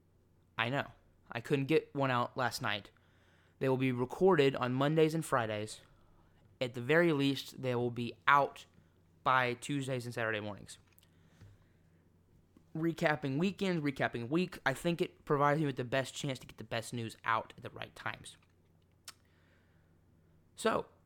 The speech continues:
um, 'cause, and, and, and the problem is with recording this right now is I've been busy today, so it is currently two fifteen, Saturday, January fifteenth, twenty twenty-two. Chargers, not Chargers, Raiders, Bengals play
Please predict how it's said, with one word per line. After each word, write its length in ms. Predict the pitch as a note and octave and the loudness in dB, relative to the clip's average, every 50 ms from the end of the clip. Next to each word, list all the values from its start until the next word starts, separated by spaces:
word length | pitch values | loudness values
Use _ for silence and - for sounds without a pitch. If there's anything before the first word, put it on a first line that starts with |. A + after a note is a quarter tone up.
| _ _ _ _ _ _ _ _ _ | _ _ _ _ _ _ _ _ _
um, 280 | - C#3+ C#3+ D3 C#3+ D3 | 0 2 4 4 4 2
'cause, 160 | - C#3+ C#3+ | -2 -6 -4
and, 260 | D#3+ - D#3 D#3+ - | 0 0 2 2 2
and, 200 | - D3+ D3+ D3+ - | 2 2 2 2 0
and 140 | D3 D#3 D3+ | 0 0 0
the 40 | C#3+ | 0
problem 320 | - - G#3 G#3 G3 F#3+ | 2 2 2 4 4 4
is 120 | E3+ D#3+ D#3+ | 0 2 2
with 200 | D#3+ D3 C3+ C#3 | 2 0 0 -2
recording 380 | C#3 D3 C#3+ - E3+ E3 D#3 D3+ | -4 -6 -2 2 4 4 4 4
this 140 | C#3 B2+ - | 0 0 0
right 160 | C#3 C3+ - | 0 0 0
now 260 | C#3 D3+ D#3+ D#3+ C#3+ | 0 2 2 2 2
is 80 | C3+ B2+ | 2 0
I've 120 | C3 C#3 | -2 -2
been 140 | C3+ C#3 C3+ | -2 -4 -4
busy 240 | C#3+ C#3+ B2+ C3 C3+ | -4 -6 -6 -4 -6
today, 420 | B2+ A#2+ A#2+ A#2 A2+ A2+ A2 - - | -4 -4 -2 -2 -2 -2 -4 -8 -12
so 180 | - - C3 B2 | -8 -4 -2 -2
it 80 | B2 A#2+ | -2 -2
is 160 | A2 - - | -4 -6 -10
currently 340 | - - - E3+ - C3 B2 | -6 -2 -2 -2 -2 -2 -4
two 240 | - - - F#3 | -2 0 2 2
fifteen, 580 | F#3 - G3 F3+ - - - C3+ A#2+ A#2 A#2+ A#2 - _ _ _ | 2 2 -2 -2 -2 -4 -6 -6 -4 -4 -6 -8 -10 _ _ _
Saturday, 380 | - - - C#3+ D3 D3+ D3+ D3+ | -8 -4 0 2 2 4 2 2
January 380 | C#3+ C3+ C#3+ C#3 C3 B2+ B2 - | 2 0 -2 -2 -2 -2 -4 -4
fifteenth, 480 | - A#2+ - - - - F2+ - - _ _ - - - - _ _ _ _ _ - - | -6 -8 -8 -10 -14 -16 -16 -20 -20 _ _ -20 -20 -20 -20 _ _ _ _ _ -20 -12
twenty 180 | - - B2 B2 | -8 -6 -6 -4
twenty-two. 460 | - C3+ C3 C3+ - - G#2 G2+ G#2+ - - _ _ - - - - - - _ _ _ _ _ _ _ _ _ - - - - - - | -4 -4 -4 -4 -6 -8 -12 -12 -14 -16 -20 _ _ -20 -20 -20 -20 -20 -20 _ _ _ _ _ _ _ _ _ -20 -20 -20 -20 -20 -12
Chargers, 680 | - - D3+ D3+ D#3 D#3+ D#3+ F3 F3 E3+ - - - - - - - | -2 2 4 6 6 6 4 0 -2 -2 -4 -6 -8 -10 -18 -16 -12
not 140 | - - - | -12 -10 -8
Chargers, 340 | - B2+ A2+ A#2+ A#2+ - | -6 -8 -8 -8 -10 -12
Raiders, 400 | - A#2+ C3+ D3+ F3 F3 F3 E3+ | -4 0 2 2 4 2 2 -2
Bengals 560 | D3 B2 D3 D3+ D#3+ D#3 B2 A#2 A#2 - - - | -2 0 0 0 0 0 -2 -4 -6 -6 -10 -6
play 440 | - D#3 D#3 C3 A2+ G2+ A2+ A#2 | 0 0 0 2 0 -4 -10 -16